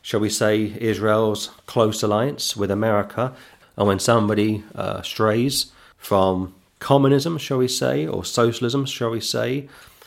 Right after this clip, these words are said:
the mother country being Russia will do what she can to regain power. Nineteen eighty-nine, Russia is sunk. Nineteen eighty-nine, the Soviet Union is finished.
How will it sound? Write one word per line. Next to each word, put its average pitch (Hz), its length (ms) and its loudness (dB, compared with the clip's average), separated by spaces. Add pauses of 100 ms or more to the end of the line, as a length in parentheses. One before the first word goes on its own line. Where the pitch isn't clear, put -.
(120)
the 101 140 0
mother 120 240 2
country 123 420 -2
being 117 280 0
Russia 120 500 -2
will 117 180 -2
do 123 140 0
what 127 100 -4
she 120 100 -6
can 120 360 -2
to 117 400 -2
regain 113 480 0
power. - 400 -6 (500)
Nineteen 113 360 2
eighty-nine, 113 560 0
Russia 123 400 -2
is 101 200 -2
sunk. - 420 -2 (600)
Nineteen 107 480 0
eighty-nine, 107 800 -2
the 98 140 -4
Soviet 110 460 -2
Union 110 300 -2
is 87 160 -2
finished. - 540 -8